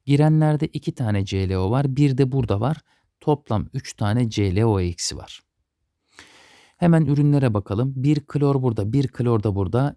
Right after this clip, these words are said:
İki tane klor eksi var. Bir de arkadaşlar C L O üç eksi var. C L O üç eksi. Bunları yazalım. Hemen aqua. Bu da aquaymış. Bu da aquaymış. Hemen K C nasıl yazılacak? C L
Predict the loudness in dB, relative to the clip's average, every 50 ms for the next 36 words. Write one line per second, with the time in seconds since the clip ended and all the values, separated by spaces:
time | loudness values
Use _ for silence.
0 | _ _ -12 -6 -6 -6 -4 -2 -4 -4 -4 -6 -8 -4 -2 0 2 2 2 0
1 | 0 0 2 2 2 0 -2 -6 -14 _ _ _ _ _ _ _ _ _ _ _
2 | _ _ _ 0 2 2 2 0 -2 -2 -2 -4 -4 -4 -4 -4 -2 -2 -2 -2
3 | -2 -2 0 0 2 2 2 2 2 2 0 0 -2 -6 -8 -10 -10 -12 -14 -16
4 | -18 -20 -20 -20 _ _ _ _ _ _ _ _ _ -4 0 2 2 2 2 0
5 | -2 -4 -4 -6 -6 -6 -6 -4 -6 -8 -10 -10 -12 -12 -12 -12 -10 -12 -14 -14
6 | -16 _ _ -20 -20 -20 -20 _ _ _ 0 2 2 2 2 2 2 2 2 2
7 | 2 0 -2 -2 -2 -4 -6 -6 -6 -4 -2 -2 -2 -2 -4 _ -10 -10 -10 -8
8 | -6 -4 -2 -2 -2 -4 -6 -8 _ _ _ _ _ -8 -4 -4 -4 -4 -6 -8
9 | -6 -8 -6 -6 -4 -4 -2 -4 -4 -4 -6 -14 _ _ _ -8 -4 -4 -2 -2
10 | -4 -6 -6 -10 -10 -10 -10 -14 -16 -18 -20 -20 _ _ _ _ _ _ _ _
11 | -2 0 0 0 0 -2 -4 -2 0 0 0 0 -2 -2 -4 -2 -2 -2 -2 -4
12 | -6 -8 -12 -12 -12 -12 -12 -12 -12 -6 -2 0 0 0 -2 _ _ _ _ _
13 | _ _ _ _ _ -20 _ _ _ _ _ _ _ -2 0 2 4 4 4 4
14 | 2 2 0